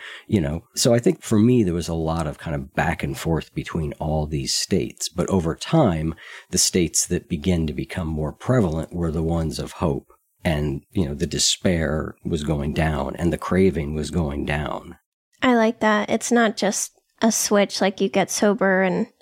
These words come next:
Speaker 2: everything's hopeful and lovely. It's a slow switch over time,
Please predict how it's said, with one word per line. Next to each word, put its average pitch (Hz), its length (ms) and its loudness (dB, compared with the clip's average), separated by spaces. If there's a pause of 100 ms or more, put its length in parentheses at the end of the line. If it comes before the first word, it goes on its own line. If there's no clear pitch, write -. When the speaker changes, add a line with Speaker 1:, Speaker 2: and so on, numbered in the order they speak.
(160)
Speaker 2:
everything's 226 480 4
hopeful 247 340 2
and 254 220 6
lovely. 214 420 2
It's - 300 -2
a 208 80 4
slow 220 540 4
switch 208 420 0
over 202 240 2
time, 208 560 0